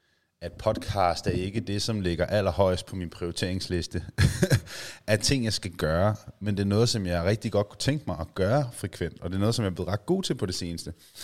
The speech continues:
Og det, som har, og det, som har, har hjulpet mig med at få lavet de her podcasts, det er at gå live på samme tid. Og, øhm, og, og grunden til det er nok, at,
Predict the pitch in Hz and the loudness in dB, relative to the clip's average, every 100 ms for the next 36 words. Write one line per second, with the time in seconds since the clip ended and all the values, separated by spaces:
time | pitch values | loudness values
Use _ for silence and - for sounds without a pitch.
0 | - - - 90 120 165 123 95 87 - | -16 -10 -4 2 4 6 6 4 2 -4
1 | _ _ _ _ _ _ - 90 120 165 | _ _ _ _ _ _ -10 0 4 6
2 | 139 101 95 78 78 90 92 95 123 92 | 6 6 6 4 2 4 6 6 4 0
3 | 76 101 104 - _ _ - 95 95 98 | 0 -2 -6 -18 _ _ -6 2 4 4
4 | - 90 85 - - - - - _ _ | 2 0 0 -2 -2 -2 -4 -16 _ _
5 | _ _ _ _ _ _ _ _ _ _ | _ _ _ _ _ _ _ _ _ _
6 | _ _ - 98 85 104 107 87 101 - | _ _ -2 0 2 4 4 2 0 0
7 | 87 82 - 101 95 - 90 90 117 143 | 0 0 0 -2 -2 -2 0 2 2 0
8 | - 110 101 95 110 95 85 - - _ | -2 0 2 2 2 0 0 -6 -20 _
9 | _ _ _ _ _ _ - - - - | _ _ _ _ _ _ -20 -18 -18 -18
10 | - 113 120 120 117 113 110 - 110 76 | 0 6 8 10 8 6 4 2 0 2
11 | 113 143 160 143 131 123 131 123 - 104 | 4 4 2 2 2 4 4 0 -2 0
12 | 104 - - - - | 0 2 2 2 0